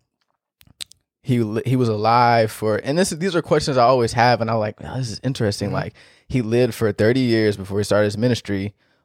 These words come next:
Speaker 1: Why didn't he just start his ministry sooner, right? It, things coulda went by a lot quicker, but he waited thirty years to start his ministry when he was thirty. And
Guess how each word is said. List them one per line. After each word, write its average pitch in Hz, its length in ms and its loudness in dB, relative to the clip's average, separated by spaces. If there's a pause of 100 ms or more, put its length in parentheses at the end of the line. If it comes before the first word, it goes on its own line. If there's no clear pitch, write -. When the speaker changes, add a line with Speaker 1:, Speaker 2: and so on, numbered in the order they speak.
Speaker 1:
Why 110 400 4
didn't 113 460 0
he 104 220 -4
just 101 380 -4
start 101 400 0
his 101 220 0
ministry 101 420 -4
sooner, 113 560 -4
right? 101 340 0
It, - 240 -4
things 107 260 0
coulda 110 200 2
went 113 180 0
by 113 140 2
a 101 80 4
lot 107 220 0
quicker, - 360 -2 (360)
but 107 100 -2
he 131 160 2
waited 107 340 0
thirty 113 220 0
years 113 640 0 (380)
to 92 100 -10
start 104 240 2
his 101 160 -2
ministry 107 340 -4
when 95 160 -6
he 98 80 -8
was - 140 -12
thirty. 104 480 0 (540)
And 104 760 0